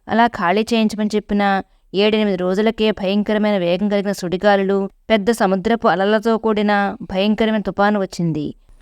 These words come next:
మొత్తం ధనుష్కోటి నగరం తుఫాన్లో చిక్కుకొని సముద్రం నీటిలో మునిగిపోయింది.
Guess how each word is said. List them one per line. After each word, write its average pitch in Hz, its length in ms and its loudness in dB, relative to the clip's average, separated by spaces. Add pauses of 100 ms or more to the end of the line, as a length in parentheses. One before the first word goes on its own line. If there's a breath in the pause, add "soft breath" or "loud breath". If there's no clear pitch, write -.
(260)
మొత్తం 208 280 4
ధనుష్కోటి 208 580 0
నగరం 196 400 -2 (240)
తుఫాన్లో 220 380 2
చిక్కుకొని 208 680 0 (220)
సముద్రం 202 400 2
నీటిలో 220 280 2
మునిగిపోయింది. 175 760 0